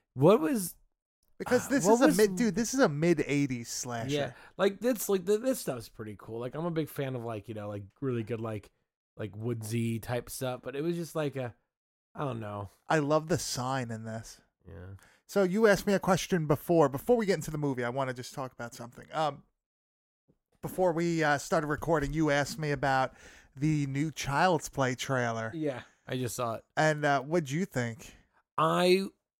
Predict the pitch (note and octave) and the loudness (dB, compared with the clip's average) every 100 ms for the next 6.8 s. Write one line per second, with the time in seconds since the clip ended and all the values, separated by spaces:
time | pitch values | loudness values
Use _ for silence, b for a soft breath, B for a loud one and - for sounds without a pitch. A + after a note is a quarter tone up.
0 | _ _ - F3 D#3+ C3+ D3 F3+ F3+ F#3+ | _ _ -4 6 6 6 0 -4 2 2
1 | D3 F#3+ E3+ D3+ C3+ - C#3 C3 C#3 C#3+ | 4 4 6 6 2 2 0 2 0 0
2 | C3+ C3 B2 B2 - _ _ - D3 C#3+ | 2 2 0 -2 -14 _ _ -6 -4 0
3 | C#3+ C3+ - _ _ _ - D3+ - C#3 | -2 -2 -8 _ _ _ 2 2 2 -4
4 | - C#3 C3+ C3+ B2+ B2 - C3 A#2+ - | 2 4 4 2 -2 -2 -2 -2 -2 0
5 | A#2 G#2+ G2 A2+ G#2+ G#2+ G2 - A#2 - | 0 -2 -4 -4 -4 -6 -8 -6 -6 -4
6 | A2 G#2+ - B B B2+ A#2+ A2 | -4 -4 -8 B B -2 0 -2